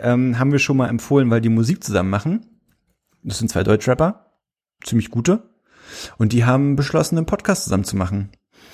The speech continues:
Und es, ähm, wenn ich das richtig verstanden habe, nehmen die einen Podcast,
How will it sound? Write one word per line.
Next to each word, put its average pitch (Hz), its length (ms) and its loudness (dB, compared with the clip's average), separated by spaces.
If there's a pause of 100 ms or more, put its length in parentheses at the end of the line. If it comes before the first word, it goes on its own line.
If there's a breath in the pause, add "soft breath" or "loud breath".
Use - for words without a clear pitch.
(400 loud breath)
Und 113 260 2
es, - 280 -4
ähm, 110 600 0
wenn 117 100 4
ich 120 80 0
das 139 140 -6
richtig 160 160 -2
verstanden 151 340 0
habe, 139 140 0
nehmen 131 240 4
die 127 80 2
einen 127 100 0
Podcast, - 640 -4